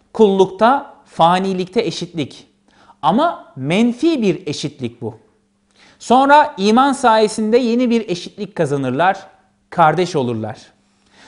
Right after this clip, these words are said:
Rabbin lütuflarından aynı ölçüde faydalanacaklardır. Hukuki ve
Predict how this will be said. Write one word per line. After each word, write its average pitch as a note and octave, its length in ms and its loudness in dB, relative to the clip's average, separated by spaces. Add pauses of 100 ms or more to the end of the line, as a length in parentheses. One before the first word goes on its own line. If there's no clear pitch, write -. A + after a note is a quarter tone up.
(160)
Rabbin G3 540 4
lütuflarından A#3 960 0
aynı B3+ 360 2
ölçüde F3 460 0
faydalanacaklardır. C#3+ 1200 -2 (560)
Hukuki G3 680 -2
ve G#3 380 -4